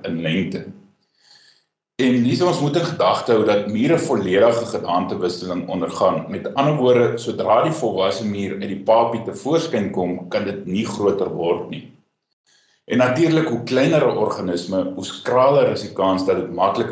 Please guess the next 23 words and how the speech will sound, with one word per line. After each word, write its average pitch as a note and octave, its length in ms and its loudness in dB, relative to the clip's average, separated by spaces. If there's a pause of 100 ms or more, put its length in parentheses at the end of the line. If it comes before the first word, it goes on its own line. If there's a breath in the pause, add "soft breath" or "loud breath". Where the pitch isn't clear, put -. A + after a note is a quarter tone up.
raak F#2 300 2
gesien G2+ 320 -8
sal F2 200 -4
word, E2 340 -4
veral - 560 0
as G#2 120 2
jy G#2 80 -4
nie G#2 140 -2
spesifiek - 560 -6
op F2 100 -4
die F2 120 -6
uitkyk - 380 -4
is D#2+ 160 -6
daarvoor D#2+ 440 -2
nie. - 100 -12 (1200 soft breath)
Arthur D#3 300 2
het G#2+ 160 0
heel G#2+ 180 4
moontlik G#2+ 380 0 (100)
hierdie G2+ 240 -4
mure G2 400 0
slegs A2+ 400 2
waargeneem G2 600 -2